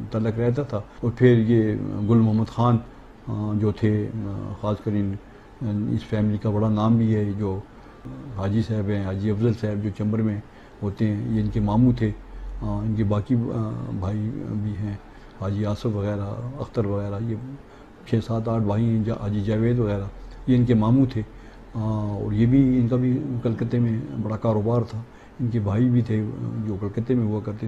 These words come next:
थे। तो ये पिशोरी जितने भी थे उस ज़माने में तमाम, अ, यहाँ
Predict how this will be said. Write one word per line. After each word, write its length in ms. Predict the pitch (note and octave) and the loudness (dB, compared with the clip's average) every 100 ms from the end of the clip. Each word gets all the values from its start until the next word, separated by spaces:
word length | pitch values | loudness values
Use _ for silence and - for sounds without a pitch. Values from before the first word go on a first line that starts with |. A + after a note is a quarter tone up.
| A#2+ | -6
थे। 80 | C3+ - - - - | -8 -8 -20 -20 -2
तो 80 | C3+ | 4
ये 120 | D#3 | 6
पिशोरी 380 | C3+ B2 D3+ F3+ | 6 4 4 4
जितने 300 | D#3+ D3 F#3 | 4 4 4
भी 140 | E3 | 4
थे 180 | B2 A#2+ B2+ - - - | 4 2 0 -6 -20 -6
उस 120 | C3 | -2
ज़माने 360 | A2 G#2+ A2 B2 | 2 2 4 4
में 260 | A#2 G#2 A#2+ - | 4 0 -4 -2
तमाम, 420 | G#2+ A#2 A#2 G#2 | 0 2 2 0
अ, 40 | G#2 G2 G2+ A#2 B2 | -4 -8 -10 -8 -6
यहाँ 320 | G#2 G#2 G2+ | -4 -4 -6